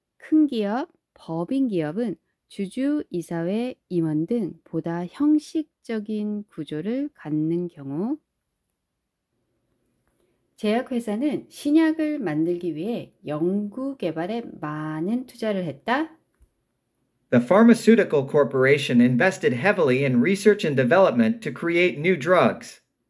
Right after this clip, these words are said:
Speaker 2: The Pharmaceutical Corporation invested heavily in research and development to create new drugs.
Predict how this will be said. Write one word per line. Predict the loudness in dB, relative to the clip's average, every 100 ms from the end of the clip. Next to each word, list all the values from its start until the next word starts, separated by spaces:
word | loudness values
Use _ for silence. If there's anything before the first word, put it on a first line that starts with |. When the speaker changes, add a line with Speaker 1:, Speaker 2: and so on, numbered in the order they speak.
| _ _ _ _ _
Speaker 2:
The | 0
Pharmaceutical | 4 6 8 6 6 6 4 0 0
Corporation | 2 2 4 4 4 4 4
invested | 6 6 2 2 0
heavily | 0 0 2 2 2 2
in | 2
research | 2 2 2 2 2
and | 0
development | 4 6 4 4 2 0
to | -6
create | -6 -2 2 2 0
new | 0 0
drugs. | 2 4 4 2 -8 -20